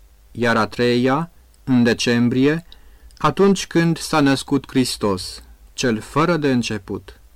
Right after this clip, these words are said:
Pornind de la această ipoteză, putem presupune și un eventual fir al evenimentelor.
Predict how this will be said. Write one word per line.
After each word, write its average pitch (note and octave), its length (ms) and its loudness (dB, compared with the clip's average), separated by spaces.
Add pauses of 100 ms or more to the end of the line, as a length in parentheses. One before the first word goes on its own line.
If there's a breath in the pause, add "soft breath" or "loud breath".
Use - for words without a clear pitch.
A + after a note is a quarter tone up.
(1200 soft breath)
Pornind D#3 580 4
de B2 160 2
la A#2+ 100 4
această A#2+ 500 0
ipoteză, C#3 920 0
putem C3 380 0
presupune D#3 840 -2
și D#3 240 -4
un D#3 240 2
eventual C#3 680 2
fir D3+ 500 -4
al B2+ 200 -4
evenimentelor. A2 960 0